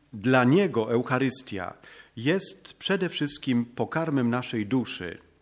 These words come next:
Orygenes rozwija jako jedną z głównych osi swojej teologii ideę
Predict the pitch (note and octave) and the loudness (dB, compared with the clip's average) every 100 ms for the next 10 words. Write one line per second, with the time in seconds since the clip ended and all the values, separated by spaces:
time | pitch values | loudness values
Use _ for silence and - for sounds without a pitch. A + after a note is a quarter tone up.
0 | - _ - - - - C#3 F#3+ F3 E3+ | -20 _ -20 -20 -6 2 2 4 2 2
1 | D#3+ C#3 C3 A2 D3 C#3 C3 B2 G3 A#3 | 2 0 0 0 2 4 4 2 2 0
2 | D#3+ D#3 C3+ G#2+ D3+ D#3+ B2 G#2+ C3 D3+ | 2 2 0 2 0 2 0 0 -2 -2
3 | - A#2 - A#2+ A2+ A#2+ A2+ D3 C#3 B2 | -2 -2 0 0 0 0 2 2 0 -4
4 | B2+ A2+ C3 C#3+ C#3 C3 | -4 -2 0 0 0 -2